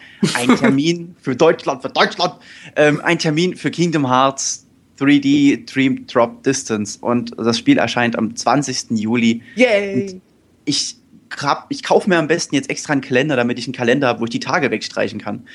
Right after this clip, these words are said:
Speaker 2: <laughs>
Speaker 1: Ähm, ich freue mich persönlich ganz, ganz groß drauf. Aber ich freue mich auch ganz doll auf Theatrhythm Final Fantasy.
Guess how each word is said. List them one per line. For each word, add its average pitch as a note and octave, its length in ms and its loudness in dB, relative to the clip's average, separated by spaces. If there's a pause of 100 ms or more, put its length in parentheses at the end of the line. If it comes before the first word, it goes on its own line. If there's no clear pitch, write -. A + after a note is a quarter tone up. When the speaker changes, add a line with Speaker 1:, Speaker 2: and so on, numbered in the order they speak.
(240)
Speaker 2:
<laughs> F#3 240 -4
Speaker 1:
Ähm, A#2+ 300 4
ich B2 120 -2
freue D3+ 140 2
mich E3 120 0
persönlich C3 300 0
ganz, C3 200 0
ganz B2+ 220 -2
groß C#3 280 0
drauf. - 380 -2
Aber F#3 300 2
ich C#3 120 -6
freue D#3+ 220 0
mich C#3+ 200 -4
auch A3+ 400 -2 (300)
ganz D#3+ 300 -2 (140)
doll A3 420 0
auf - 340 -2 (200)
Theatrhythm F#3+ 640 2
Final D#3 240 -2
Fantasy. D#3+ 520 0